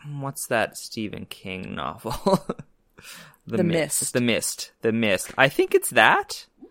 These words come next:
Speaker 1: I think, uh, these hellish demon things are gonna attack them.
Speaker 2: Yeah. You
Speaker 1: Is
Speaker 2: got
Speaker 1: that
Speaker 2: it.
Speaker 1: what's, I mean, that would make this year worse. <laughs>
Speaker 2: <laughs> It really would. Scientists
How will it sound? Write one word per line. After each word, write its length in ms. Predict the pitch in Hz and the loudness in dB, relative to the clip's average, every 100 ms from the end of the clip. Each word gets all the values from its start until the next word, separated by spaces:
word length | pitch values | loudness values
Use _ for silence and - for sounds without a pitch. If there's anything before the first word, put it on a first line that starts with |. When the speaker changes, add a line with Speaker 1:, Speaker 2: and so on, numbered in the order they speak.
| - _ _ | -20 _ _
Speaker 1:
I 100 | - | -6
think, 380 | 117 131 131 - | -4 -4 -4 4
uh, 400 | 127 120 113 107 101 - | 8 10 10 8 4 -8
these 560 | 113 107 110 98 - - | -10 -4 -4 -4 -8 -4
hellish 480 | 120 113 120 117 | 4 6 6 2
demon 320 | 123 120 143 160 | -2 -4 -4 -4
things 340 | 170 175 180 | -4 -4 -4
are 80 | 170 | -4
gonna 280 | 165 165 170 | -4 -6 -6
attack 340 | 185 170 - | -4 -6 -6
them. 240 | 202 196 196 - | -8 -8 -10 -6
Speaker 2:
Yeah. 260 | 185 208 - _ _ | -4 -4 -6 _ _
You 140 | 101 139 | 0 4
Speaker 1:
Is 60 | |
Speaker 2:
got 60 | 143 | 8
Speaker 1:
that 60 | 156 | 8
Speaker 2:
it. 40 | |
Speaker 1:
what's, 200 | 180 - | 6 2
I 120 | - | 4
mean, 140 | 156 147 | 4 8
that 140 | 151 | 6
would 120 | 220 | 6
make 180 | 170 143 | 4 2
this 180 | 127 - | -2 -2
year 260 | 120 120 | 0 2
worse. 480 | 95 113 135 339 - 294 | 4 2 4 4 6 6
<laughs> 0 | |
Speaker 2:
<laughs> 40 | |
It 540 | - - 381 - 370 | 8 8 6 4 2
really 240 | 226 262 170 | 2 -2 0
would. 240 | 170 165 - 170 165 160 156 - _ _ _ _ _ | 0 0 -2 -4 -4 -12 -18 -20 _ _ _ _ _
Scientists 680 | - 247 277 339 349 - - | 6 8 8 6 4 4 -6